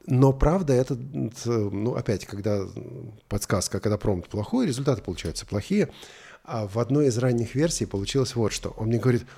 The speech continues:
«Обнаружена проблема. В кадре текст на английском языке».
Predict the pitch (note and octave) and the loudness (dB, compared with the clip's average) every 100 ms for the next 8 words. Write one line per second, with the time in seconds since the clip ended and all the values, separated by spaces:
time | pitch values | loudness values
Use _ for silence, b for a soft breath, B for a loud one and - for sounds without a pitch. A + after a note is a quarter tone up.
0 | B B B - C3+ C3+ A3 F#3 F3+ D#3 | B B B -2 2 4 4 4 4 4
1 | D3 C#3 D#3 C3 F#2 - - _ _ _ | 2 4 6 6 4 -4 -18 _ _ _
2 | _ _ _ _ _ b b b b - | _ _ _ _ _ b b b b -20
3 | - D3+ F#3 F3+ D#3+ - D#3 - - C#3 | -2 2 4 6 4 6 4 4 6 8
4 | C3 A#2+ C#3+ D#3 - B2 A2+ A2 - F#2+ | 8 6 4 4 4 4 4 0 0 -2